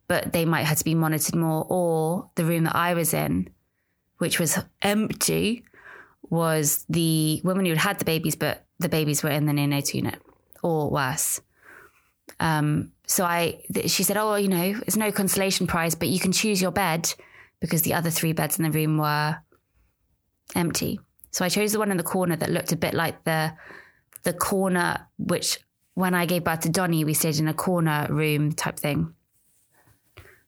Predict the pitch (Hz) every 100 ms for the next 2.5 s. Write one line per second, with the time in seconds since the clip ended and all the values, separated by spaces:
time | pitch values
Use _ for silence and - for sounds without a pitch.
0 | _ 165 - 160 139 160 143 160 160 147
1 | 147 - - 170 147 147 131 - 170 165
2 | - 185 - 78